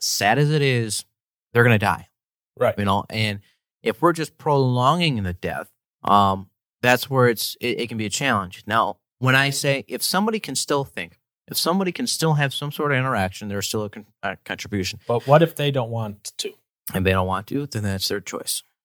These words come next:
Speaker 2: So then if it was voluntary, they wanted to end it, would you be in support of that?
Speaker 1: I'd give them options first. I wouldn't be in
Speaker 2: But,
Speaker 1: support
Speaker 2: but
Speaker 1: of it.
Speaker 2: what if they said, "I don't want those options. I wanna just end it"?
Speaker 1: I'm gonna say no, because that is,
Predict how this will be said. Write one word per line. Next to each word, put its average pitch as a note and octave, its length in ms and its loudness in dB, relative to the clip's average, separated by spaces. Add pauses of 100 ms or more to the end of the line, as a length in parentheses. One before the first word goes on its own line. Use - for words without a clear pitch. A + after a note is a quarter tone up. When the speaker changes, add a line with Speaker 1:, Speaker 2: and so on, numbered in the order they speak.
(100)
Speaker 2:
So - 180 0
then A2 180 -2
if A2 160 -6
it C3 60 -6
was A#2+ 240 -4
voluntary, B2 840 2 (240)
they G2 140 -2
wanted C3 400 2
to D3+ 140 -2
end E3 220 -2
it, G2+ 240 -8 (360)
would A2 120 -2
you A2+ 60 0
be A2 100 -2
in G2+ 100 -6
support D3 320 -2
of F#2+ 80 -4
that? - 180 -14 (180)
Speaker 1:
I'd F#2 160 -2
give - 140 -14
them F2+ 120 -10
options F#2+ 380 -6
first. D3 380 -2 (180)
I G2+ 80 0
wouldn't G#2+ 220 0
be B2 60 2
in B2 80 6
Speaker 2:
But, B2 60 4
Speaker 1:
support D3 300 4
Speaker 2:
but D3 80 4
Speaker 1:
of A#2+ 60 -2
it. A#2 60 -2
Speaker 2:
what E3+ 140 2
if E3 60 -4
they D#3+ 120 -2
said, C#3+ 340 0
"I C3 120 4
don't D3 160 -4
want C3+ 200 -4
those A#2 160 -4
options. - 460 -6 (220)
I A#2 80 0
wanna A2 200 0
just G#2 160 -4
end F#2+ 180 -6
it"? - 140 -18 (300)
Speaker 1:
I'm C3+ 240 6
gonna C#3 200 -2
say A#2+ 220 0
no, G2+ 440 -2
because G#2 540 -4 (400)
that G#2+ 160 4
is, G#2 360 -2